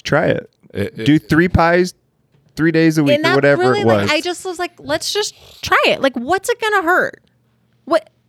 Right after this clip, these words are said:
Speaker 3: Okay, we didn't, it didn't work? You didn't like it? Okay, great."
Speaker 2: Right. Well, especially with, you know
Speaker 1: But you didn't attach any, like, your self-worth to that not working out, right? Like, if it wouldn't have worked, you would have been like, "Okay, whatever, I'm still like this." And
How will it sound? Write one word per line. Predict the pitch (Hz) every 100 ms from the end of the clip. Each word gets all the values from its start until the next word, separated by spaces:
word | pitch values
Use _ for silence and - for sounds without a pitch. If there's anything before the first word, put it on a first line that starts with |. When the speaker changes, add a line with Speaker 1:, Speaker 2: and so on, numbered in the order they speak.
| _ _ _ _
Speaker 3:
Okay, | 233 302 330 392 403 _ -
we | 269
didn't, | 311 302 _ _ _ _ _ _ _ _ _ _ _
it | 226
didn't | 262 240
work? | 233 415 571 -
You | 269
didn't | 277
like | 208 294
it? | 622 571 233
Okay, | 262 427 415 523 _ _ _
great." |
Speaker 2:
Right. | 208 415 - _
Well, | 147 165 156
especially | - 180 170 143 131
with, | 117 - - - -
you | 117
know | 87
Speaker 1:
But | 131
you | 135 147
didn't | 139
attach | 127 143 123 -
any, | 120 117
like, | 113 -
your | 113
self-worth | - 113 107 107 110 98
to | -
that | 107 104 104 -
not | 107 113 110 -
working | 104 101 - 107
out, | 107 -
right? | 104 104
Like, | - 104
if | 113
it | 127
wouldn't | 127 135
have | 127
worked, | 113 120 123
you | 117
would |
have | 110
been | 107
like, | 104 113
"Okay, | - 226 175
whatever, | 175 160 139 143
I'm | 139 131 _
still | - 123 139
like | 127 -
this." | 131 135 -
And | 98